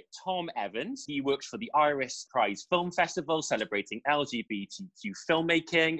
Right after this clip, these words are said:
Uh, this year, very, very different. It's going online, o-, obviously with all the covid and lockdown, taking place from the sixth to the eleventh of October twenty twenty. And to discuss all about it, we are now joined by Tom himself. Hello.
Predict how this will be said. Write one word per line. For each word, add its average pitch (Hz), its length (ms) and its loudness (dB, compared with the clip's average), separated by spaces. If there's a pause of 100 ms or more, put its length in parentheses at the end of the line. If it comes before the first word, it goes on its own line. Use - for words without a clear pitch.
Uh, 127 140 4
this - 240 0
year, 127 180 4
very, 160 200 4
very 151 180 0
different. 127 340 -8
It's - 80 -14
going 151 300 0
online, 127 560 2 (100)
o-, 107 80 -8 (180)
obviously 113 320 -4
with 110 120 -2
all 107 100 -2
the 95 100 -8 (140)
covid 117 280 -2
and 104 140 -12
lockdown, 131 540 2 (220)
taking 156 260 -2
place 139 320 2
from 139 160 -2
the 123 80 2
sixth - 400 -2
to 127 80 -4
the 120 120 2
eleventh 127 360 0 (100)
of 104 120 2
October 139 560 -2 (100)
twenty 98 340 -2
twenty. 170 540 2 (240)
And 139 160 2
to 135 140 -8
discuss 139 420 0
all 143 220 -2
about 120 340 2
it, 113 140 -2
we 113 120 -2
are 110 40 0
now 110 180 -2 (100)
joined 101 220 -6
by 95 160 -2 (320)
Tom 98 120 -2
himself. 92 440 -4
Hello. 170 480 2